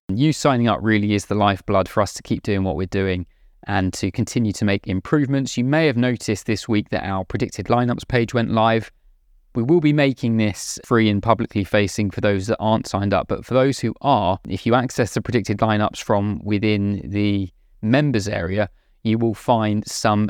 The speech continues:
very nice added features which are brand spanking new. So when you go and look at the teams,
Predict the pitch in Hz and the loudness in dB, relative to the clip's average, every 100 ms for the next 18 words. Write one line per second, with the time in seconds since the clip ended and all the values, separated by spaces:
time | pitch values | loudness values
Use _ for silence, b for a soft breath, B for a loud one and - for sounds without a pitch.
0 | - 107 117 113 110 110 104 104 101 - | -4 -2 2 2 2 2 2 0 -2 -8
1 | 104 104 101 - 117 - 110 101 104 - | -6 -6 -6 -2 -2 0 -2 -2 -4 -6
2 | 95 113 110 107 - - 101 92 104 123 | -4 0 2 0 -2 -2 -2 0 0 2
3 | 104 101 - 117 139 127 131 117 151 170 | 0 -2 -2 0 0 0 0 2 2 2
4 | - 92 - 98 101 - | -2 -4 -6 -6 -6 -12